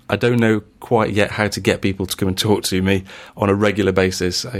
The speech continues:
I kind of feel a bit uncomfortable and a bit kind of, um, I don't know, a bit embarrassed still, I think, that I'm sat there even. You know, this is my dream to be able to do this.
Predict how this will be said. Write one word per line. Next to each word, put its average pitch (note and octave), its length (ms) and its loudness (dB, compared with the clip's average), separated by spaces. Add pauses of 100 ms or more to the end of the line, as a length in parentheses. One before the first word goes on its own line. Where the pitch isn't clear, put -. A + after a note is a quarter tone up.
I G2+ 40 -8
kind G2+ 180 2
of F#2+ 80 -6
feel G2 200 2
a G2 40 4
bit - 180 0
uncomfortable G2 580 0
and B2+ 120 2
a - 20 2
bit - 200 0
kind A#2+ 260 2
of, G#2 120 -2
um, F#2+ 380 2 (920)
I A2 140 4
don't F#2 160 0
know, F2 140 -4
a F#2 40 0
bit - 160 -2
embarrassed F#2 460 0
still, E2+ 200 -2
I F2 80 -4
think, E2+ 320 -4
that E2 220 -4
I'm F2 140 -2
sat - 280 -2
there E2+ 160 0
even. E2+ 260 -2
You F2+ 80 -2
know, F2 80 -4
this F#2 160 -2
is B2 80 2
my G#2+ 140 2
dream G#2 460 2
to - 100 -6
be E2 80 -2
able F2+ 160 -2
to F2+ 100 -6
do F2+ 160 2
this. - 260 -6